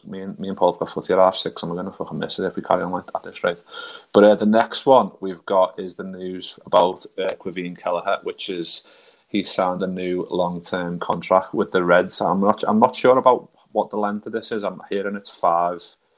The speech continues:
years, but that's, that's superb news, isn't it? Isn't it, Paul? 'Cause, I mean, everyone was fuming when the, the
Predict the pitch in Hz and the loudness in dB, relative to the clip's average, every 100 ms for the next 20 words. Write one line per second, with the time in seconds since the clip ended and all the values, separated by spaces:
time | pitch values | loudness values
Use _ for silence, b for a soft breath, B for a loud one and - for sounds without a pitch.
0 | _ _ _ - 92 87 92 101 - 107 | _ _ _ -18 -8 -4 -2 -2 4 6
1 | - - - 113 - - - 104 - - | 6 2 4 4 2 -12 -6 -6 -6 -6
2 | 110 95 92 95 107 98 87 98 101 _ | -6 -4 -4 -4 -6 -6 -8 -10 -10 _
3 | 92 90 92 - 95 95 90 90 87 87 | -14 -10 -4 2 2 2 -2 -2 0 -2
4 | 85 - - _ _ _ - 104 113 107 | -6 -12 -16 _ _ _ 2 4 4 4
5 | 90 - - _ _ _ _ _ _ _ | -2 -8 -14 _ _ _ _ _ _ _
6 | - - - 113 98 95 101 107 101 98 | -20 -16 -6 2 2 4 2 2 2 0
7 | 95 - 98 | 0 4 2